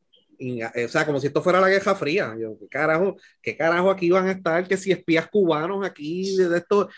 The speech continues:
Y lo otro es, ¿te acuerdas lo de, lo de, lo de, lo de Monacillo? No, que sabotaje. Yo, mira, el boricua no tiene esa.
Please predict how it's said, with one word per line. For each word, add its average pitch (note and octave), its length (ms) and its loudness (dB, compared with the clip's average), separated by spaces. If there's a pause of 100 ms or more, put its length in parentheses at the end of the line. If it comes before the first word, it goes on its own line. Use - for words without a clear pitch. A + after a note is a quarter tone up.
Y D#3+ 120 6
lo D#3+ 120 8
otro G#3 220 2
es, A#3 160 2
¿te F3+ 80 -6
acuerdas F3+ 320 -2
lo G#3+ 160 0
de, G#3 280 -2
lo G3+ 180 -6
de, F3 380 -4
lo D3+ 180 -8
de, B2+ 380 -8
lo C3 120 0
de C#3+ 80 2
Monacillo? D3 600 0 (280)
No, A3+ 440 2
que F#3 120 -2
sabotaje. F3+ 680 0
Yo, F3 140 -2
mira, F#3 220 -2
el G3+ 60 -2
boricua F#3 360 -2
no F#3+ 80 -2
tiene F#3 440 -2
esa. E3 380 -6